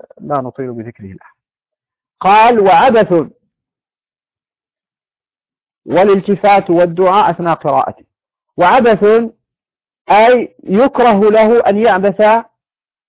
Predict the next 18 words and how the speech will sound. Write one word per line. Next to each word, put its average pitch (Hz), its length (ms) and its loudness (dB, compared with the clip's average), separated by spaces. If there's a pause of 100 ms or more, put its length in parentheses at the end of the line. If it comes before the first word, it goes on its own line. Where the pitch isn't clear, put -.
(140)
بشيء 208 460 -2
ما، 208 320 -4 (140)
كأن 175 260 -2
يعبث 190 300 0
بثوبه 180 600 -2 (1200)
أو 196 140 2
لحيته 196 720 -2 (1600)
أو 202 580 2 (280)
الخاتم 208 520 0
الذي 202 360 0
في 196 200 -6
إص-، - 360 -8
إصبعه 185 580 -2 (1120)
ونحو 208 320 -2
ذلك، 175 460 -2 (320)
هذا 196 180 2
كله 214 500 0
مكروه 196 560 0